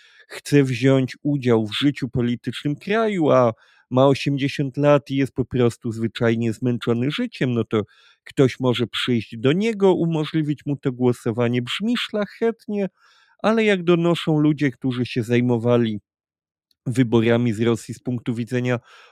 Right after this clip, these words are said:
opozycji, tego typu przypadki po prostu zdarzało się, że kończyły się, no, w taki sposób łatwy do przewidzenia, to znaczy w taki, że wychodziła komisja do jednej babci, a wracała z całym plikiem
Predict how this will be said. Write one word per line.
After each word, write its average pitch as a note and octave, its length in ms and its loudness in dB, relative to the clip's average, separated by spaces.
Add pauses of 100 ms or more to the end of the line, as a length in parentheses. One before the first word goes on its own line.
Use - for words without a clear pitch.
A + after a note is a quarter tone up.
opozycji, G3 680 -2 (100)
tego G#3 340 0
typu F#3 360 -6
przypadki E3+ 680 -2
po - 140 -10
prostu C3+ 380 -6
zdarzało C3 640 0
się, C#3+ 280 -2 (520)
że G#3 240 -2
kończyły E3 600 2
się, D3+ 520 0
no, C#3+ 180 -4
w - 100 -18
taki C#3 340 -4
sposób - 560 -4
łatwy B2+ 360 2
do A#2+ 120 -4
przewidzenia, D3+ 720 -2
to A#2+ 160 -6
znaczy B2 360 -6
w - 80 -20
taki, C#3 420 -4
że A#2 280 0 (460)
wychodziła C3 880 2
komisja B2+ 540 0
do A2+ 120 -2
jednej F#3 400 -2
babci, G#3 680 -4
a G3+ 220 0
wracała C3+ 840 2 (320)
z - 140 -20
całym C#3 420 2
plikiem B2 600 -4